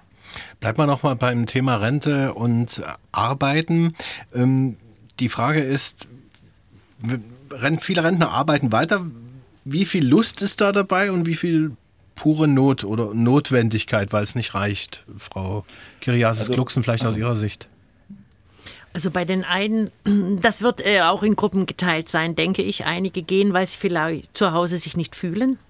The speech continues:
Speaker 3: Ich komme ja aus dem Lehrerbereich.
Speaker 1: Mhm.
Speaker 3: Es gehen sehr viele Kolleginnen und Kollegen weiterarbeiten auf Honorarbasis, also stundenweise.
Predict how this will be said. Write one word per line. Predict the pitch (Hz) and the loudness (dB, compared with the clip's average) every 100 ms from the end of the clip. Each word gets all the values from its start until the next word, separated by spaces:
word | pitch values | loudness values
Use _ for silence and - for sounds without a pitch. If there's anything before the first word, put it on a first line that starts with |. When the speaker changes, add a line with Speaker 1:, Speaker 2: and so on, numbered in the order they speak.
| - | -18
Speaker 3:
Ich | - | -8
komme | 202 196 | -2 0
ja | 165 | 0
aus | 151 | -2
dem | 156 | -2
Lehrerbereich. | 143 156 208 208 196 202 220 | -2 0 0 0 0 0 0
Speaker 1:
Mhm. | 123 117 147 - - | 2 2 2 -2 -6
Speaker 3:
Es | - - | -4 0
gehen | 190 185 180 160 | 2 2 -2 -4
sehr | 165 214 | -2 -2
viele | - 233 214 | 0 0 0
Kolleginnen | 208 190 185 196 | 0 2 2 0
und | 180 185 | -2 -2
Kollegen | 185 180 151 165 175 | -2 -2 -2 -4 -2
weiterarbeiten | 135 151 202 160 190 185 185 | -2 -2 -2 -2 0 0 -2
auf | 175 - | -4 -4
Honorarbasis, | 165 151 180 185 196 180 | -6 -2 0 0 -2 -4
also | - 147 | -4 -6
stundenweise. | 147 - 175 175 196 196 202 262 | -6 -4 -4 -2 0 0 -2 -4